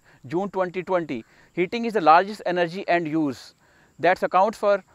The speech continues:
half of the energy consumption, whereas overall energy use has seventy-five percent share of the G H G emissions. So decarbonizing heating are the most crucial to achieve net zero targets.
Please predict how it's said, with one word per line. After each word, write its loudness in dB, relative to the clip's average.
half 6
of -4
the 6
energy 0
consumption, -2
whereas -2
overall 2
energy -2
use -4
has 0
seventy-five 0
percent -4
share 0
of -2
the -2
G -4
H 0
G -2
emissions. -4
So -2
decarbonizing 0
heating -4
are -2
the -2
most -2
crucial 0
to -4
achieve -2
net 0
zero -4
targets. 2